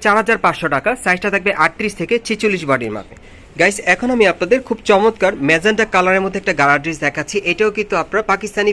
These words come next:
পার্টি গারা ড্রেসের মধ্যে পেয়ে যাবেন, ইউনিক ডিজাইনে, সম্পূর্ণ নতুন ডিজাইনে। এটাও পিওর জর্জেট কাপড়ের উপর খুব সুন্দরভাবে মিরর স্টোনের আর সিলভার সুতোর কাজ করা আছে পুরো বডিতে, একেবারে লাক্সারিয়াস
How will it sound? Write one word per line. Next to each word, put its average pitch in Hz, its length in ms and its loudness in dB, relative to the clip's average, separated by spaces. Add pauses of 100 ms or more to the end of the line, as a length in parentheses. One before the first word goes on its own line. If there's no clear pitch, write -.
পার্টি 156 280 0
গারা 175 200 2
ড্রেসের 165 240 -4
মধ্যে 170 200 -4
পেয়ে 160 180 2
যাবেন, 214 180 2 (140)
ইউনিক 170 320 2
ডিজাইনে, 117 300 -4 (120)
সম্পূর্ণ 185 280 -2 (140)
নতুন 196 260 -2
ডিজাইনে। 135 300 0 (340)
এটাও 226 180 4 (100)
পিওর 220 180 8 (100)
জর্জেট 180 380 4
কাপড়ের 190 280 2
উপর 214 180 2
খুব 190 160 -6
সুন্দরভাবে 202 480 0
মিরর 175 260 2
স্টোনের 196 320 2
আর 143 140 0
সিলভার 175 320 -4
সুতোর 185 260 -6
কাজ 143 180 -4
করা 139 160 0
আছে 160 120 -2 (320)
পুরো 240 240 6
বডিতে, 147 280 2 (100)
একেবারে 202 240 -2 (100)
লাক্সারিয়াস 185 500 0